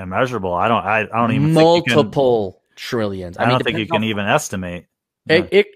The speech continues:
Speaker 2: it depends on how far you wanna go back. Do you adjust for G D P and population, all that other shit? But if you wanna go back to, like, the sixties and the Great Society, it has easily been over ten trillion dollars and trillions of human hours spent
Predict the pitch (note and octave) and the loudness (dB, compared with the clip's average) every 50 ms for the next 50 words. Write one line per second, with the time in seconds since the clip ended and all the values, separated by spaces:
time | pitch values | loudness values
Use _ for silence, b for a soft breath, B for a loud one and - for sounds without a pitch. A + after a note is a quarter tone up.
0 | _ _ _ F#3 D#3+ D3 - - E3 - F3+ G3+ F#3 G#3 F#3 E3 F3 G3 F#3 - | _ _ _ 0 0 0 0 0 0 2 2 2 2 2 0 2 2 0 0 2
1 | - F#3 F#3 F#3+ F3+ F3 F3+ F3+ E3+ D#3+ F3+ E3 - - D3 D3+ D#3+ D#3 - - | 0 2 2 2 2 0 0 0 0 -2 -2 -2 -2 0 0 0 0 -2 -2 -6
2 | A#2 A2+ B2 A#2 - C3 A#2+ - - - B2 G#2 A2 A2+ A#2 B2 A2+ - A2 A#2 | -6 -6 -6 -4 -4 -4 -6 -6 -8 -10 -10 -8 -6 -6 -4 -6 -6 -6 -6 -6
3 | B2 B2 A#2+ A2+ - - A2+ B2 - C3 A#2+ B2 A2+ G#2+ - B2+ - A2+ C#3 D3+ | -4 -4 -6 -6 -4 -2 -2 -2 -2 -4 -4 -2 -2 -2 -4 -4 -2 0 0 2
4 | E3 E3 E3+ E3 D#3 E3 - - - E3 D3+ C#3 b b b b b b b - | 2 2 2 0 0 -2 -4 0 2 2 2 0 b b b b b b b -4
5 | C#3+ C#3 - D3 E3 G3 G#3 G#3+ G#3+ G#3 F#3+ G#3+ G#3 E3+ F#3 F#3 F#3+ F3+ F#3 - | -2 -2 -2 -4 -4 -2 0 2 2 2 2 2 2 2 2 2 0 0 0 -2
6 | F#3+ F3 E3+ F3 F#3+ - - - F3 - - - F3+ E3 D3 D#3+ D#3+ D#3 C3+ - | -2 -2 -2 -2 -6 -6 -6 -6 -8 -8 -10 -10 -10 -10 -10 -8 -10 -8 -4 -4
7 | D3+ D3 - C#3+ - - D3 C#3 C3+ C#3 C3+ C#3+ - D3 D3+ D3+ D#3+ D3+ C3+ - | -4 -4 -6 -8 -6 -4 -4 -4 -4 -4 -8 -8 -6 -4 -2 -2 -2 -2 -4 -6
8 | - D#3 E3 G3 G3+ G#3+ A#3 G#3+ D#3+ F3+ E3+ D3 D3 C#3+ C3 C3+ - - - C3+ | -10 -8 -6 -6 -4 -4 -4 -4 -4 -4 -2 -2 -2 -2 -2 -4 -6 -6 -6 -6
9 | C3+ D#3+ D#3 - F#3+ G3 G#3+ A3 A3 G#3 F#3+ D#3+ C#3+ C#3 C3+ C3+ C3 B2+ B2+ B2 | -6 -6 -4 -2 -2 -2 0 0 0 0 0 2 2 2 0 0 0 -2 -2 -6
10 | - - - _ _ _ _ _ _ _ _ _ _ - C#3+ C#3+ C3 - - C#3+ | -10 -14 -18 _ _ _ _ _ _ _ _ _ _ -4 -4 -4 -4 -2 -2 -2
11 | D3+ D#3+ E3 D3+ F3 D3 - - D#3+ D#3+ E3 D3 - C3 B2 A#2+ A2+ G#2 F#2+ F#2 | 0 0 -2 -2 -4 -6 -4 -2 -2 -2 -2 -2 -4 -4 -6 -4 -4 -6 -6 -8
12 | - - - - _ _ _ _ - - - - B2+ A#2 G2+ G2 - | -10 -14 -18 -20 _ _ _ _ -16 -14 -10 -6 -6 -6 -6 -8 -10